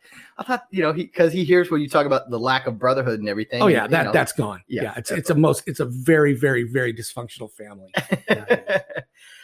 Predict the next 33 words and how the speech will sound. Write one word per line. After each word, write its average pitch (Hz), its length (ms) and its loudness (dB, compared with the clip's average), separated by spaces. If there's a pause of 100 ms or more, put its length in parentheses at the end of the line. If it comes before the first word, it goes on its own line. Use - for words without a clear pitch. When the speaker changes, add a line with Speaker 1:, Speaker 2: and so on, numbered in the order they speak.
(140)
Speaker 1:
Uh, 156 220 2
Coach - 340 0
Tirico 196 380 -4
sent 131 220 -6
this 120 200 -12
in, 120 140 -8
and 131 180 -6
I 156 120 -4
think, 226 440 -6
Bill, 160 420 0 (200)
this 175 180 -2
is 240 120 -2
a 165 80 -2
great 151 420 -2
subject 147 640 -4
and 117 120 -6
topic 127 380 -4
that 113 80 -6
we 151 180 -6
can 226 280 -8 (120)
spend - 320 -2
a 127 60 -2
whole 135 160 -2
show 160 420 0
on. 107 240 -4 (440)
He 240 160 0
mentioned 214 400 0
something 170 320 0
about 151 160 4
one 147 100 2
of 147 60 0
my 143 100 2
favorite 131 380 -2